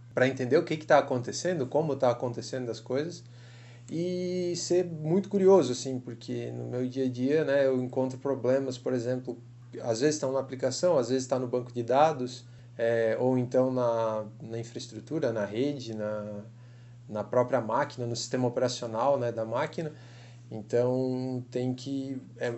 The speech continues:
bastante pesquisa no, nos casos de problema, né, nas crises, tem muita pesquisas diversas, assim. Então, é um, um skill, uma habilidade,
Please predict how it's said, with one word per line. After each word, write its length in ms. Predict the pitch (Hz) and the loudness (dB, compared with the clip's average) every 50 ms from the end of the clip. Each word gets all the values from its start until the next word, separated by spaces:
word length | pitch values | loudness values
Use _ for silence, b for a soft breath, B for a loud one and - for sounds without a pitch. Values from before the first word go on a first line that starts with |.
| - - | -8 -6
bastante 480 | - - 120 - - - 147 147 - - | 0 0 0 2 2 -2 -2 -2 -2 0
pesquisa 840 | - 165 151 - - - - 131 143 170 160 147 127 113 110 107 110 | 2 2 4 2 2 -2 -4 -2 -2 0 2 2 2 2 2 -2 -6
no, 280 | 110 113 117 117 120 120 | -8 -8 -6 -6 -6 -4
nos 140 | 120 113 - | -6 -6 0
casos 380 | - 127 127 127 127 127 123 | 4 6 6 6 6 2 -2
de 80 | 123 127 | -4 -6
problema, 580 | 127 - 127 120 107 107 117 135 170 170 139 | -4 0 0 0 2 4 2 4 4 2 0
né, 140 | 120 123 123 | -2 0 -2
nas 200 | 120 117 110 - | -2 -2 -4 -4
crises, 460 | - - 123 123 127 139 139 143 127 | -4 -4 -2 -2 -2 -2 -4 -6 -8
tem 140 | - - 143 | -6 -6 -4
muita 260 | 131 127 139 135 156 | -4 -2 -2 0 0
pesquisas 880 | 151 151 - 139 135 - - - 139 147 151 147 147 151 147 - - - - - - - - - - - | 0 0 0 -4 -4 -4 -8 -6 -4 -4 -4 -2 -2 -2 -4 -4 -8 -14 -18 -20 -20 -20 -20 -20 -20 -16
diversas, 680 | 135 123 135 139 131 143 143 135 127 - - - 117 | -10 -6 -4 2 8 10 10 10 10 6 2 -6 -6
assim. 300 | 110 110 - - 113 - - B B B B B B B B B - | -8 -8 -10 -12 -14 -16 -16 B B B B B B B B B -16
Então, 420 | 113 101 - - 113 113 117 120 | -16 -10 -4 -2 -2 0 0 0
é 100 | 123 123 | 0 0
um, 680 | 123 131 131 131 131 135 131 131 131 131 131 127 127 131 | 2 2 2 2 2 0 0 -2 -2 -2 -2 -2 -2 -2
um 160 | - 131 135 135 | -2 -2 -2 0
skill, 800 | 127 127 - - 127 131 135 139 139 139 131 131 127 123 120 117 | -2 -4 -4 -2 0 2 4 4 4 4 4 2 2 2 0 -2
uma 140 | 117 120 120 | -2 -2 -2
habilidade, 1080 | 113 123 127 127 131 127 123 113 117 127 127 127 131 139 139 135 131 127 123 123 123 | 0 0 -2 0 0 0 2 2 2 2 2 0 -4 -6 -4 -2 -2 -2 -2 -4 -6